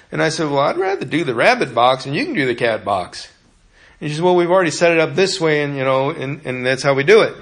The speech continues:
And I began to think, why is it that for the rabbit, I'll clean his cage, I'll pet him, I'll trim his nails, I'll feed him, I'll take care of him. But when it comes to the cat,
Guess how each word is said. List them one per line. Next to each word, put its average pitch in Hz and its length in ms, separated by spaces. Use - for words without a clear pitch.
And 165 140
I 170 60
began 233 300
to 220 60
think, 214 280
why 226 300
is 214 360
it 147 240
that 160 360
for - 140
the 190 100
rabbit, 185 560
I'll 151 120
clean 247 300
his 240 180
cage, 196 420
I'll 113 140
pet 196 280
him, 190 260
I'll 123 120
trim 196 220
his 175 140
nails, 170 400
I'll 135 180
feed 208 280
him, 185 100
I'll 147 100
take 190 300
care 185 260
of 180 60
him. 175 300
But 160 100
when 165 120
it 160 80
comes 226 240
to 208 60
the 190 80
cat, 175 400